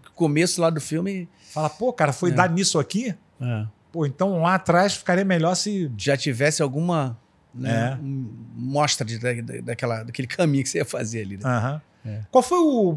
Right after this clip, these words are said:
Speaker 2: personagem, assim, que você mais curtiu fazer? Dublagem.
Speaker 1: Nossa, essa é uma pergunta
Speaker 2: É difícil, né?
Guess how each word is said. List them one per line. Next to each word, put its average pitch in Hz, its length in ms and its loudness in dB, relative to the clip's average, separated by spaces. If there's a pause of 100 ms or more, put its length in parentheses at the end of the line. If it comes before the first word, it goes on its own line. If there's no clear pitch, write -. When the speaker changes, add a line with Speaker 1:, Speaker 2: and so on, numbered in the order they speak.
Speaker 2:
personagem, 160 420 2
assim, 156 140 -2
que - 60 -4
você 165 80 0
mais 175 240 2
curtiu - 340 -4
fazer? 98 400 -2 (360)
Dublagem. 110 440 0
Speaker 1:
Nossa, 123 360 0
essa - 160 -4
é 120 40 -2
uma 127 100 -2
pergunta 117 720 -4
Speaker 2:
É 131 100 2
difícil, - 460 0
né? 139 120 -2